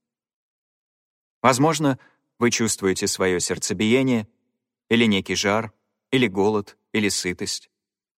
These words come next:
Могут присутствовать переживания боли, покалывания, внутреннего движения,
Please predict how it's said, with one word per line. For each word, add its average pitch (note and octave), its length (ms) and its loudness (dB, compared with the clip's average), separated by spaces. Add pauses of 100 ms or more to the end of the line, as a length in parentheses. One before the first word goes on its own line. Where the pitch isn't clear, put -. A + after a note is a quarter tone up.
(1400)
Могут G3+ 320 4
присутствовать D#3 640 0
переживания A#2+ 680 0
боли, G#2 440 0 (220)
покалывания, G#2 840 0 (300)
внутреннего A#2+ 540 2
движения, G2 600 -2